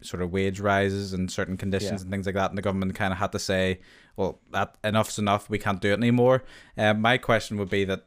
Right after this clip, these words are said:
Speaker 1: you know, a natural way that, or, you know, when I, when I start to think about these things,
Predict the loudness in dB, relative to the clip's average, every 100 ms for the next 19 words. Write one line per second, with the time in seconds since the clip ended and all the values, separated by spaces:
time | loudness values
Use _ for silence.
0 | _ -6 -2 -2 -2 -8 _ -4 0 0
1 | 0 0 0 -2 _ _ _ _ _ -10
2 | 0 2 2 0 -6 -2 0 2 0 2
3 | 2 2 -2 -2 0 2 0 0 -2 0
4 | 0 0 -2 0 0 0 -4